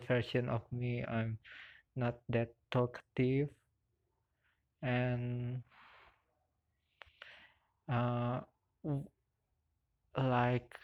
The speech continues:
uh, spend your time on that t-, boring person is just a waste, you know, no talking topics, no,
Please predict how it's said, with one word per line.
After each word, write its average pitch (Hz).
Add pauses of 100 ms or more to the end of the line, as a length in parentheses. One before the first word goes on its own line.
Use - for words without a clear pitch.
(840)
uh, 127
spend 156
your 131 (100)
time 131
on 127 (1300)
that 120 (1000)
t-, - (380)
boring 127
person 135 (920)
is 131 (200)
just 120
a 120
waste, 117 (800)
you 123
know, 127 (520)
no 127 (220)
talking 131
topics, 127 (140)
no, 120